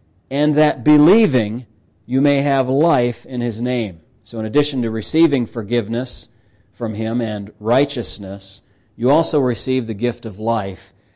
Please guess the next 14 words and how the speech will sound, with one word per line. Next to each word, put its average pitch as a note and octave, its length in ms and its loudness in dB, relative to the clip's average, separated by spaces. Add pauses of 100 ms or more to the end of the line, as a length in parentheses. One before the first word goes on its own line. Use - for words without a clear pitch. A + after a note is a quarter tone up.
(160)
And C3 100 -2
that's A3 180 2
what E3 140 2
John's D3+ 300 2
purpose C3 460 -6
is. F2+ 360 -16
John C#3+ 340 -4
is A#2 140 -8
writing A#2+ 440 -2
so A#2 200 -8
that G#2+ 200 -10
you A#2+ 120 -2
would G#2+ 200 -2
believe D3 600 4